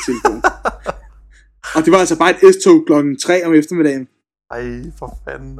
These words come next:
Speaker 2: altså. Du skulle have optaget på video, mand. Hold kæft, det kunne have været sjovt.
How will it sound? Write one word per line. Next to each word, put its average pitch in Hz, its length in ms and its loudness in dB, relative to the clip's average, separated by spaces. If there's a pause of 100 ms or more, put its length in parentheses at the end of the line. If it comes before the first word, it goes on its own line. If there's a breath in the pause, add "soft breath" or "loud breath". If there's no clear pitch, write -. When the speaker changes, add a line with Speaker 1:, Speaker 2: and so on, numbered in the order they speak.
Speaker 2:
altså. - 180 -20 (760 soft breath)
Du - 60 -20
skulle 165 180 -4
have 170 80 2
optaget 202 260 -2
på 175 80 -2 (120)
video, 196 300 -10
mand. 196 180 -10
Hold 185 140 -14
kæft, - 240 -12
det 214 80 -16
kunne 190 100 -10
have 175 100 -6
været 170 120 -6
sjovt. 180 260 -10